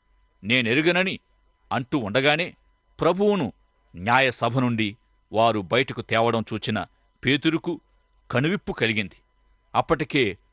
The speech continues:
ప్రభు దేహం పైన కొట్టబడి ముళ్ళ కిరీటం తలపై పెట్టబడగా యేసుప్రభువారు బయటకొచ్చారు.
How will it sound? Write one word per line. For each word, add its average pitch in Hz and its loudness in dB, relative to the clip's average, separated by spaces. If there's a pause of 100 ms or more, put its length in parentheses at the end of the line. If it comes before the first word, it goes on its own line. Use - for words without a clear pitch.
(280)
ప్రభు 123 2
దేహం 123 2
పైన 113 0 (420)
కొట్టబడి 117 -2 (460)
ముళ్ళ 135 0
కిరీటం 123 -2 (380)
తలపై 117 -2 (360)
పెట్టబడగా 113 -2 (500)
యేసుప్రభువారు 123 -2
బయటకొచ్చారు. 110 -8